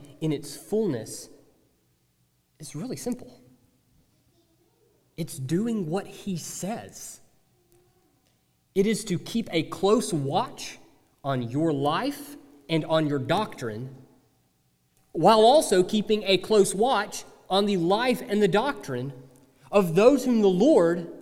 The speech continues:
has gathered you with inside the local church. So this then looks like being diligent to put away your sin. It looks like studying the Bible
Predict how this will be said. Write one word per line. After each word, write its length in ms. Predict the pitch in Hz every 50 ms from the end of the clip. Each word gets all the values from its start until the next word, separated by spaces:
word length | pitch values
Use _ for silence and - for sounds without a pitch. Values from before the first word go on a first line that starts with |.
| - - - - - -
has 240 | 247 269 233 165
gathered 440 | 151 156 233 262 269 226 269 247 190
you 140 | 202 262 254
with 540 | 190 190 311 311 156 123 123 - - - - - - - - - -
inside 880 | - 226 254 233 220 - - - - 269 302 285 226 196 196 202 190 - - - - - - - - -
the 100 | 156 208
local 300 | 220 247 247 247 254 -
church. 480 | - 302 311 190 - - - - - - - - - _ _ _ _ _ _ _ _ _ _ _ _ _ _ _ -
So 160 | - 233 226
this 220 | 190 269 294 - -
then 320 | 190 233 285 247 208 196
looks 320 | 247 359 359 - - -
like 340 | 170 147 151 170 208 214 - - - - - - - _ _ _ _ _ - - - _ _ _ _ _ _ _ - - - - - - - 131
being 300 | 131 180 240 247 202 147
diligent 680 | 131 165 233 269 247 180 139 151 180 196 - - - - - _ _ _ _
to 80 | - 202
put 220 | - - - 254
away 240 | 254 226 226 220 240
your 160 | 233 208 190
sin. 580 | - - - - 220 269 262 139 110 101 104 107 - - - - _ _ _ _ _ _ _ _ _ _ _ _ _ _ _ _ _ _ _ _ -
It 120 | 175 196
looks 220 | 214 208 254 247 -
like 200 | 247 226 214 -
studying 800 | - - - - - 208 208 226 254 254 247 254 254 254 220 190
the 80 | 208
Bible 520 | 185 185 202 233 214 143 113 98 - -